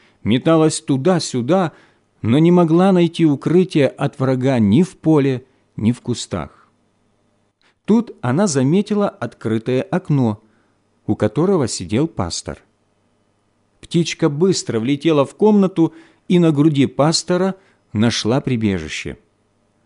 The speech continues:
Коршуну пришлось улететь ни с чем.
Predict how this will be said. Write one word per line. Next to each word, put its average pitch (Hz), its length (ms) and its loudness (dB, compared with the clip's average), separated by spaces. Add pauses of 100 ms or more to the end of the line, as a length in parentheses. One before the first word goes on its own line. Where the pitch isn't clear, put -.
(600)
Коршуну 190 600 2
пришлось 175 680 -6 (300)
улететь 113 720 -2 (300)
ни 90 180 -2
с - 20 -2
чем. 73 460 -8